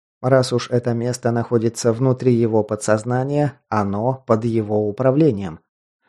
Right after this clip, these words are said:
Всё, что от него требовалось, лишь представить то, что ему было нужно.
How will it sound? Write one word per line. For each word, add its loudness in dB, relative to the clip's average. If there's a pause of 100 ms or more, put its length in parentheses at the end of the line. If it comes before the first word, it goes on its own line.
Всё, 2
что 2
от 2
него 6
требовалось, 4
лишь 2
представить 2
то, -2
что -4
ему 0
было 4
нужно. -2